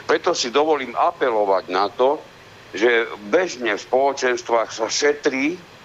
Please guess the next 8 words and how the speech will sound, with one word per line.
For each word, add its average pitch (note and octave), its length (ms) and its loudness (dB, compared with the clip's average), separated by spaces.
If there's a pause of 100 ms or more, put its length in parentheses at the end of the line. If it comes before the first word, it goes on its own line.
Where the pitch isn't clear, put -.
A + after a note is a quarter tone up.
(380)
a A2+ 80 0
niekedy C#3 400 -2
až G#2 320 -2
mimoriadne A#2+ 840 0
šetrí, C3+ 600 -2 (600)
ale A2+ 240 2
je B2 220 0 (240)
signifikantné, B2+ 1120 0